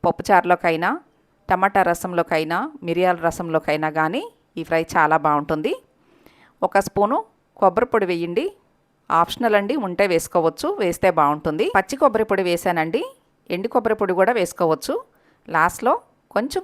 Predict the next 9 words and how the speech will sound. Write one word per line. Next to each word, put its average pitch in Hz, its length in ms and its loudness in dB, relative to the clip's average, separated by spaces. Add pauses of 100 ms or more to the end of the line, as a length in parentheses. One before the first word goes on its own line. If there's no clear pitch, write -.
కొత్తిమీర 214 420 -2
చల్లుకోవటమే. 196 540 -2 (760)
మీరు 185 220 -2
కూడా 220 180 0
తప్పకుండా 214 460 -2
ట్రై 185 120 2 (100)
చేయండి 190 260 -2
ఇలా 202 140 2 (380)
రసం 214 220 -2